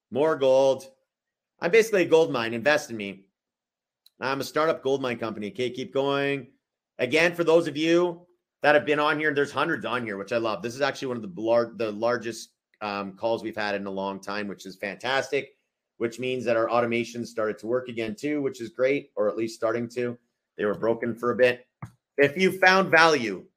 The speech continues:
click on this link and go follow me on YouTube. If you want some more of this shit, go in. You can follow me every single day if you want. My daughter wants to see your Doberman. Carolyn, my Doberman just left. Don't make me cry. I won't see him for a month. Hold on.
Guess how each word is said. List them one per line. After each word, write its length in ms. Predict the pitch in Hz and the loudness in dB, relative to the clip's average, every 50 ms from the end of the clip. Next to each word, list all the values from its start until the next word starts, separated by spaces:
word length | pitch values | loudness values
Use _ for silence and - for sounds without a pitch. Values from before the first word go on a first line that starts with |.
| _ _ _ _ _ | _ _ _ _ _
click 300 | - 139 165 175 202 208 | 4 6 8 8 8 8
on 140 | 202 196 196 | 6 6 6
this 200 | 208 202 196 - | 4 2 2 0
link 380 | 160 170 160 170 175 175 - - | 0 2 2 2 0 -2 -6 -8
and 140 | 143 139 120 | -8 -2 4
go 220 | 147 156 170 175 | 8 10 10 10
follow 300 | 170 - 160 151 147 151 | 10 8 8 8 8 8
me 160 | 151 160 165 | 6 4 4
on 80 | 175 170 | 4 6
YouTube. 560 | 175 190 214 202 - 165 135 113 101 85 85 - _ _ _ _ _ _ | 6 6 4 4 4 2 2 2 0 -2 -4 -10 _ _ _ _ _ _
If 140 | 120 113 143 | -10 -4 0
you 100 | 151 165 | 2 4
want 180 | 185 196 190 | 4 4 4
some 160 | 190 - 175 180 | 2 -2 -2 0
more 200 | 185 208 220 202 | 2 4 4 4
of 60 | 160 | 4
this 140 | 151 135 120 | 2 0 0
shit, 380 | - - - 127 113 101 - - _ _ _ _ _ _ _ _ | -2 -4 -4 -4 -4 -6 -6 -10 _ _ _ _ _ _ _ _
go 240 | - 151 165 175 190 | 4 6 6 6 6
in. 200 | 202 196 156 123 | 6 2 -2 -2
You 100 | 120 120 | -4 -6
can 200 | 120 143 135 117 | -6 -6 -6 -4
follow 240 | - 165 170 180 175 | 0 2 2 2 2
me 120 | 170 165 | 2 2
every 200 | 175 180 180 185 | 2 2 0 -2
single 260 | 170 - 180 185 185 175 | -2 -4 -4 -4 -4 -2
day 180 | 180 190 196 | 0 0 0
if 120 | 180 - - | 0 0 -4
you 100 | 131 123 | -6 -6
want. 320 | 120 113 107 101 92 - - _ _ _ _ _ _ _ _ _ _ _ _ - | -6 -6 -6 -6 -8 -10 -16 _ _ _ _ _ _ _ _ _ _ _ _ 0
My 100 | 139 143 | 2 4
daughter 320 | 143 170 170 180 175 175 | 6 6 6 6 6 4
wants 180 | 175 170 170 - | 4 2 0 -2
to 60 | 139 | -6
see 80 | 156 | -4
your 100 | 165 147 | -2 -2
Doberman. 500 | 139 117 113 - 170 151 143 143 131 120 | -2 2 4 6 6 6 4 0 -4 -4
Carolyn, 440 | - - 180 180 190 180 170 151 143 | 0 4 6 6 8 6 6 2 2
my 120 | 143 139 139 | 2 0 0
Doberman 520 | 127 107 135 151 156 151 165 165 151 139 | 0 0 0 2 2 2 0 -2 -2 -2
just 180 | 147 147 - - | -4 -8 -4 0
left. 300 | 135 143 147 143 - 135 | 2 2 2 2 0 -2
Don't 100 | 131 131 | -2 -2
make 160 | 139 139 135 | -4 -4 -4
me 60 | 139 | -8
cry. 440 | 139 - 131 131 139 139 135 120 - - _ _ _ _ | -6 -2 0 2 2 2 2 0 -2 -8 _ _ _ _
I 40 | 113 | -2
won't 200 | 131 147 147 147 | 0 0 0 -2
see 100 | - 147 | -4 -6
him 160 | 151 143 143 | -6 -6 -4
for 80 | - 143 | -4 -4
a 60 | 135 | -4
month. 320 | 131 127 135 131 123 107 - _ _ _ _ | -2 -2 -2 -2 -2 -4 -8 _ _ _ _
Hold 140 | - 143 147 | -2 0 0
on. 180 | 143 127 110 | 0 0 -2